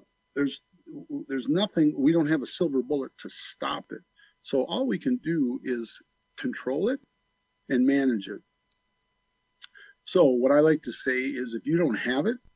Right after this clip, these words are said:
you don't want it. And if you do have it, you want it as little as possible. That being the case, you need to act accordingly. And that's where, again, <laughs> things get a little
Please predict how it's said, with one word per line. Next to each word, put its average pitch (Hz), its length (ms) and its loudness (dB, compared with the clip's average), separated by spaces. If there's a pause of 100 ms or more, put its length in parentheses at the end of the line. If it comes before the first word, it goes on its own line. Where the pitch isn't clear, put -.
(180)
you 139 160 6
don't 117 220 2
want 107 240 -4
it. - 1600 -18
And 117 240 0 (140)
if - 240 -12
you - 100 -4
do 214 180 2
have 147 240 6
it, 160 120 -2
you 117 140 -8
want 131 220 -2
it 117 40 -2
as - 140 -12
little 156 400 2
as 120 280 -6
possible. 143 460 -8 (1160)
That 202 280 2
being 165 240 8
the 135 100 2
case, 170 540 2
you 135 120 4
need 151 260 6 (120)
to 165 260 -2
act 127 280 0
accordingly. 127 760 -2
And 120 160 2
that's 180 280 -2
where, 139 240 0 (140)
again, 175 360 -2
<laughs> - 120 -12
things 139 240 4
get 151 180 6
a 143 40 6
little 131 240 2